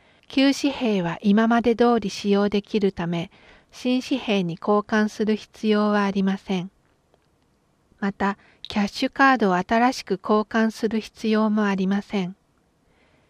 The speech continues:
このような電話がかかってきたときは、一旦電話を切って、家族や警察に相談してください。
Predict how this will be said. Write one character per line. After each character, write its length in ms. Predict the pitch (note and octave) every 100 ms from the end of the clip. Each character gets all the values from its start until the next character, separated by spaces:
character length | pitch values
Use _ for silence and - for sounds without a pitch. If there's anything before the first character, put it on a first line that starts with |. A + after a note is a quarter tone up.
| _ -
こ 140 | A3+
の 140 | A#3
よ 140 | B3+ B3+
う 40 |
な 140 | A3 F#3
電 280 | G3 G3+
話 140 | G3+ G#3
が 140 | G#3+
か 160 | - -
か 140 | A3+
っ 40 | A3+
て 180 | -
き 120 | G3 -
た 120 | F#3+
と 140 | F#3+
き 180 | - F3
は、 220 | D#3+ E3 - _ _ -
一 120 | G3 -
旦 240 | A3 G#3+ G#3
電 260 | G#3+ A3
話 220 | A3 A3 G#3+
を 80 |
切 160 | G#3 A3+
っ 20 |
て、 380 | - - E3+ F#3+ _ _ _ _
家 140 | - B3
族 320 | A#3 A3+ -
や 220 | F3+ E3+
警 240 | - G#3+ A3
察 340 | - G#3+ -
に 280 | G3+ G3+ G#3
相 260 | - G#3+ G#3
談 260 | G#3 G3+
し 60 | G#3
て 140 | -
く 120 | G3+ G3
だ 140 | G3
さ 220 | - G3+
い。 140 | F#3